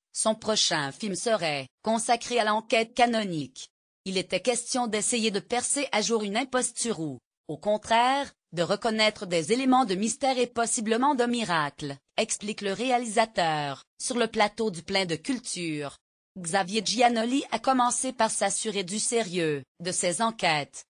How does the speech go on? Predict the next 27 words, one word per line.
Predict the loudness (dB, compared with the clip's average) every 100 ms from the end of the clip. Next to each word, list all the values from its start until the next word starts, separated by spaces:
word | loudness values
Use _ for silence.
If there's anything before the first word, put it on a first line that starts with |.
| _ _ 0
Aujourd'hui | 2 2 0 0 0
expert | 0 -2 2 4 4
de | 2
la | -2
question, | -2 -2 -2 -2 0 0 -2 _ -4
il | 0
explique | 0 -2 -6 -6
les | -2 -2
secrets | -2 -4 -4 -4
du |
procédé. | -4 -2 0 0 0 0 -2 -4 _ _ _
Lorsqu'un | 0 2 2 -2 -2 -2 -6 -4
évêque | -2 -2 -2
a |
connaissance | -4 -2 -2 0 0 0
d'un | 0 -2
fait | 0 -2
surnaturel, | -2 -4 -2 -2 -2 -2 0 0 -2 -6 _ -6
il | -4
peut | -4 -6
décider | -4 -4 -4 -4
de | -2
mobiliser | -2 -4 -4 -2 -2
toutes | -2 -4 0
les | 0
personnes | 2 0 0 -2 -4
qu'il | -2 0 0